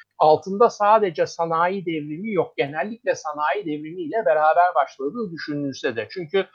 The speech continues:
sonuçta ismi üstünde kapital, yani sermayeden bahsediyoruz. Sermaye piyasalarını ve para piyasalarını düzenlemediğiniz sürece teknolojinizi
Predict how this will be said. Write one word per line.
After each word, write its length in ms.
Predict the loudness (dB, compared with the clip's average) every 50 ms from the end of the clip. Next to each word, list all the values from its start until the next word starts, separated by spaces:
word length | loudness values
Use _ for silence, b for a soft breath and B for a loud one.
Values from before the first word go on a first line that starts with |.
| b b b b
sonuçta 480 | -2 0 0 0 0 0 0 0 0 0 -2
ismi 360 | -6 -10 -10 -6 -4 -4 -4
üstünde 520 | -4 -6 -12 -12 -8 -6 -4 -2 -2 -2 0
kapital, 520 | 0 0 0 -2 _ 4 4 6 6 4
yani 280 | 4 2 2 0 -2 -2
sermayeden 880 | 0 2 4 4 4 2 2 2 2 2 2 4 4 4 4 4 4
bahsediyoruz. 720 | 2 0 0 -2 -6 -14 -20 -20 _ -20 -20 -20 -18 -6 -2
Sermaye 640 | 0 2 2 2 2 2 2 4 6 6 6 6 6
piyasalarını 840 | 2 -2 -4 -4 -4 -2 -2 0 2 2 2 2 0 -2 -6 -6 b b b b b _ _ _ 0
ve 140 | 0 2 4
para 300 | 4 6 8 8 6 6
piyasalarını 760 | 6 4 4 4 4 0 2 4 6 4 4 4 0 -4 -6
düzenlemediğiniz 1040 | -4 0 2 4 4 4 4 4 4 4 4 2 -2 -10 -18 -18 -16 -16 -16 -10 _
sürece 340 | -4 -4 0 2 0 0 2
teknolojinizi 680 | -2 -6 -6 -6 -8 -8 -8 -6 -6 -8 -4 -4 -4